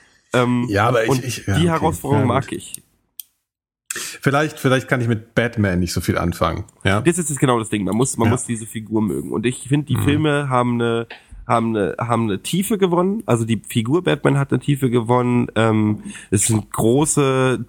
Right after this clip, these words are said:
Speaker 1: düstere Werke. Also die Filme sind düster und schwer. Und das finde ich
Speaker 2: Mhm.
Speaker 1: eigentlich ganz gut.
Speaker 2: Mhm.
Speaker 1: Und der Joker, ich meine, äh, ist, ist fantastisch.
Speaker 2: Ja.
Speaker 1: Aber da, da, da, da gibt's ja auch keine Diskussion drüber, dass Heath Ledger
Speaker 2: Mhm.
Speaker 1: da irgendwie,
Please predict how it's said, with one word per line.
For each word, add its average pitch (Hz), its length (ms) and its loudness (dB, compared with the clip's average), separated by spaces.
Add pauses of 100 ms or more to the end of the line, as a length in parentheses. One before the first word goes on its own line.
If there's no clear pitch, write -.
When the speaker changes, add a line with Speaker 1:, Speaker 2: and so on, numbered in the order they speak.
(100)
Speaker 1:
düstere 113 880 2 (520)
Werke. 101 500 0
Also 113 140 2
die 117 80 2
Filme 143 300 0
sind 113 300 -2
düster 135 320 0
und 65 160 0
schwer. 80 360 0
Und 98 120 -4
das 117 100 0
finde 113 180 2
ich 110 60 -2
Speaker 2:
Mhm. 107 60 0
Speaker 1:
eigentlich 113 180 2
ganz 95 220 0
gut. - 340 -4 (280)
Speaker 2:
Mhm. 98 320 0 (200)
Speaker 1:
Und 113 160 2
der 113 100 4
Joker, 110 440 0
ich 107 100 -4
meine, 107 380 0 (100)
äh, 104 240 0
ist, - 240 -4
ist - 200 -6
fantastisch. 92 600 0
Speaker 2:
Ja. - 80 -12
Speaker 1:
Aber 107 140 0
da, 104 140 0
da, 107 160 -2
da, 104 320 0
da 104 200 0 (840)
gibt's - 220 -2
ja 110 80 2
auch - 100 -2
keine 110 180 2
Diskussion 104 460 0
drüber, 110 160 0
dass 92 180 -2
Heath 101 140 -2
Ledger 107 240 4
Speaker 2:
Mhm. 98 60 2
Speaker 1:
da 76 100 0
irgendwie, 95 540 -2